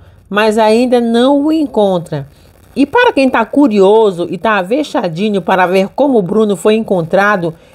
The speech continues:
é só dar uma olhadinha no link que eu deixei aqui embaixo na descrição para ver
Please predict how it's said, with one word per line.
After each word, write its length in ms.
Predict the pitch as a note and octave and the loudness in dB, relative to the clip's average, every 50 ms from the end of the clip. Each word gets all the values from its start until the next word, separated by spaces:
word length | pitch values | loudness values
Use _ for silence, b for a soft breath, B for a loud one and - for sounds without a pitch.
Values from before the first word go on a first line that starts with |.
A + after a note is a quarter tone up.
| B B | B B
é 100 | - G#3+ | -2 0
só 200 | A3 - D4+ C4+ | 0 2 0 0
dar 200 | A#3+ B3 A#3 A#3 | 2 2 0 0
uma 160 | A3+ G#3+ G#3+ | 0 0 2
olhadinha 560 | A#3 B3+ B3+ B3 A3+ G#3 F#3+ F3 G#3 G#3 G#3+ G#3 | 2 2 2 2 2 0 -2 -2 -4 -4 -4 -2
no 140 | G#3 B3 | -2 -4
link 580 | A#3 G#3 F#3+ F3+ G#3 B3 C#4 D4 C#4+ C4 A#3 G3+ | -4 -4 -4 -2 0 2 2 2 0 -2 -4 -6
que 120 | F#3+ G3+ | -2 0
eu 100 | G3+ G3 | 0 2
deixei 420 | F#3 G3 G3 F#3+ - - G#3 F#3 F3 | 2 2 0 0 0 0 2 2 2
aqui 260 | F3 F3 - B3+ B3 | 2 2 2 2 2
embaixo 420 | A3+ G3 G3 F#3+ F#3+ G3+ F#3+ - | 2 2 2 0 0 0 -2 -4
na 100 | F#3 F3+ | -6 -4
descrição 720 | E3+ F3+ A#3 C4 B3+ - A#3 G3+ F#3+ - G#3 G#3+ A3 A3+ A3 b b b b b b b b | 0 0 0 0 0 -4 -10 -8 -6 -4 -2 -2 -2 -4 -6 b b b b b b b b
para 260 | G#3 G#3+ A3 G#3+ G3+ | -2 0 2 2 0
ver 360 | F3 E3 F#3+ G#3 A3 A#3 A#3 | 0 0 0 0 0 0 -2